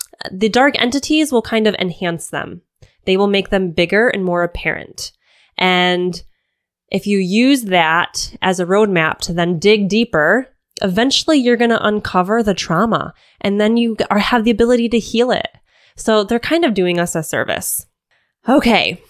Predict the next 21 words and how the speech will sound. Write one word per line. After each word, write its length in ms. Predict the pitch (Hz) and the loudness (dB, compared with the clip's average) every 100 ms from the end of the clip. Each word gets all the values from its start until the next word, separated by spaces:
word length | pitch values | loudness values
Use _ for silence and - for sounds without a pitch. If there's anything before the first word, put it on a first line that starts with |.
| _ | _
so 580 | - - 262 214 165 175 _ _ _ _ - _ _ _ | -10 -2 2 4 2 -2 _ _ _ _ -20 _ _ _
ways 380 | 214 226 240 262 | 0 2 4 4
that 100 | 285 | 2
you 160 | 226 233 | 2 2
can 200 | 254 233 | 2 2
recognize 720 | 196 196 202 175 175 175 170 | 2 0 0 2 2 0 0
if 180 | - 175 | -4 -2
you 100 | 220 | -2
have 380 | - 175 170 170 | 0 0 0 0
a 80 | 196 | -2
dark 260 | 190 180 - | 0 0 0
entity 360 | 160 180 214 - | -2 -4 -4 -4
attached 520 | 214 262 277 - - | 0 2 2 0 -2
to 120 | - | -2
you. 360 | 165 131 135 180 _ _ _ _ _ - | -2 -2 -6 -10 _ _ _ _ _ -2
Uh, 140 | 180 - | 0 2
you 220 | 208 262 | 4 4
are 140 | 269 | 4
exhausted 1040 | - 220 196 240 262 277 - - 185 160 - | 4 0 0 4 4 4 2 2 2 2 0
and 220 | 202 202 | -2 -2
drained 500 | 170 208 220 190 | 0 2 4 2